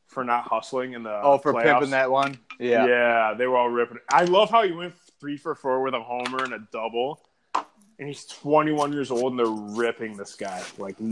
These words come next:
Speaker 1: no
Speaker 2: that's
Speaker 1: other.
Speaker 2: exactly what my uncle. My uncle's a Cardinals fan. And he's like, "Yeah, Acuna's kind of a punk." I'm like, "Dude, he's twenty-one. Like, if I was that talented at twenty-one, I'd be an asshole."
Speaker 1: And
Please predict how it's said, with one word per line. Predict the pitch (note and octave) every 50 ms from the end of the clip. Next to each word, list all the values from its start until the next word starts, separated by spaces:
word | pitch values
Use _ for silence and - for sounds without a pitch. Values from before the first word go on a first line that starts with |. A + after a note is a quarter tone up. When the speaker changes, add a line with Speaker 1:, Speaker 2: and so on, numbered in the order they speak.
| A2+
Speaker 1:
no | A#2 A#2 A#2 A#2 A#2 A#2
Speaker 2:
that's | F3+ F3+ -
Speaker 1:
other. | G#3 G#3
Speaker 2:
exactly | E3 C#3+ B2+ A2+ A#2+ C#3 E3+ E3+ F3 F3+ F3+ - - E3+ D#3+
what | D#3 D#3+ D#3 D3
my | D3 C#3+
uncle. | C3+ C#3 C#3 C3 - C3+ C3 B2 - B2
My | C#3+ C#3+ C#3+
uncle's | D3 D3+ D#3+ D3 B2
a | B2+
Cardinals | - - B2+ B2 B2+ B2 A#2+ - _
fan. | - A#2+ A2 A2
And | A2+ A2+
he's | A2 G#2+ A#2+
like, | A#2 A2+ A2+ A2 -
"Yeah, | B2 B2 B2 A#2+ A#2+
Acuna's | - _ C#3+ C#3+ C#3 C3+ C3 -
kind | _ - B2+ A#2+
of | A2 G#2
a | G#2
punk." | _ _ B2 A2+ G#2+ -
I'm | A2+ A#2+
like, | B2 B2 A#2
"Dude, | - D3 C3+ B2
he's | B2 A2+ -
twenty-one. | - _ C3+ C3+ C3 B2+ A2+ G#2+ G#2+ G#2+ G#2 G2 _ _ _ _ _ _ _ -
Like, | C3 B2
if | A#2+ C#3
I | C3+ C#3
was | D3 C#3
that | C#3 C#3+ C#3+ -
talented | - D3 C#3+ C#3+ C3+ B2+ C#3+ C#3
at | B2+ -
twenty-one, | _ C#3+ C3+ C3+ C3 C3+ C3+ A#2+
I'd | A2 A2+ A2+
be | B2 A#2+
an | A#2
asshole." | A2+ A2 A2+ G#2+ - A2 G2+ F#2+ _ _ _ _ _ _ _ _ _ _ - _ _ _
Speaker 1:
And | - A3 G#3+ G3+ G3 G3 F3+